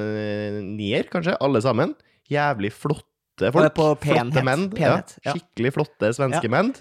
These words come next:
Speaker 2: Men fedre, da?
Speaker 1: Og alle er nok, eh, midt i pappaperm.
Speaker 2: Og når jeg sitter og ser på de videoene, så tenker jeg, eh, det er jo det her livet jeg vil leve.
Speaker 1: Mm.
Speaker 2: Jeg vil ikke leve mitt liv.
Speaker 1: Nei.
Speaker 2: Jeg vil leve deres liv.
Speaker 1: Ja.
Speaker 2: For de bor altså da, ser det ut som, i liksom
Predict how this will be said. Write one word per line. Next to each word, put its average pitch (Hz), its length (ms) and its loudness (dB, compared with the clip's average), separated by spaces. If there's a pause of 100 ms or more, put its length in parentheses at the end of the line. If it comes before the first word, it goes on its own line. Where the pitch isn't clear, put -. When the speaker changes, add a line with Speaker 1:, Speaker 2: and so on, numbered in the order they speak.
(120)
Speaker 2:
Men 190 140 0
fedre, 160 460 0
da? 143 180 4
Speaker 1:
Og 147 220 0
alle 151 260 4
er 117 220 2
nok, 95 340 -4
eh, 123 140 0
midt - 420 -6
i 117 160 2
pappaperm. 90 480 -2 (680)
Speaker 2:
Og 175 320 6
når 175 100 2
jeg 180 80 2
sitter 175 160 -6
og 165 40 -4
ser 165 240 2
på 165 160 2
de 160 80 0 (140)
videoene, 139 260 2
så 160 80 -8
tenker 156 320 -4
jeg, 123 320 0 (380)
eh, 123 380 2
det 120 100 -2
er 127 60 4
jo 123 40 0
det 123 120 0
her 143 180 2
livet 156 260 -2
jeg 127 200 -2
vil 127 180 -4
leve. 143 220 -4 (360)
Speaker 1:
Mm. 104 300 -2
Speaker 2:
Jeg 143 140 -2
vil 190 100 0
ikke 131 180 -2
leve 120 220 0
mitt 127 280 -8
liv. 117 160 -4
Speaker 1:
Nei. 87 220 -6
Speaker 2:
Jeg 135 120 -4
vil 143 80 -2
leve 143 160 2
deres 156 320 0
liv. 214 200 -2
Speaker 1:
Ja. 190 180 -2 (180)
Speaker 2:
For 151 120 2
de 160 80 4
bor 156 360 2
altså 185 360 4
da, 156 340 4 (120)
ser 151 220 2
det 123 120 4
ut 147 160 -2
som, 135 280 0 (120)
i 143 200 2
liksom 143 340 2